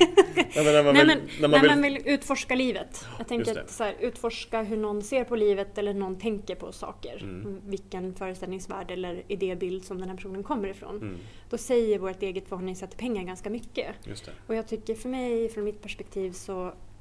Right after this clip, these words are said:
Speaker 2: bli-, binds E Q, emotionell intelligens och hur man hanterar pengar ihop.
Speaker 1: Mm.
Speaker 2: Vi pratade i ett annat avsnitt om att man kan vara extremt intelligent och påläst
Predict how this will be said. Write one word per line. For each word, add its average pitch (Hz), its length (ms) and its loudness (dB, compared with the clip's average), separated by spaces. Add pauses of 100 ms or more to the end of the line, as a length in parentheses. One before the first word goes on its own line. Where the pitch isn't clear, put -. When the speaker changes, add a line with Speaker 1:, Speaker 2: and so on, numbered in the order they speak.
(320)
Speaker 2:
bli-, 185 280 -12 (260)
binds 185 540 -4 (500)
E 220 240 0
Q, 240 160 -4
emotionell 208 500 -4
intelligens 185 720 -8
och - 280 -12 (100)
hur 196 100 -8
man 180 120 -6
hanterar 185 300 -8
pengar 202 380 -4
ihop. - 420 -6
Speaker 1:
Mm. 101 240 -10 (280)
Speaker 2:
Vi 233 100 -4
pratade 214 380 -6
i 214 40 -2
ett 214 80 -14
annat 247 220 -8
avsnitt 185 440 -8
om 180 160 -6
att 175 120 -12
man 180 140 -8
kan 185 140 -10
vara 180 100 -6
extremt 262 480 -8
intelligent 190 720 -6
och 202 100 -10
påläst 185 720 -8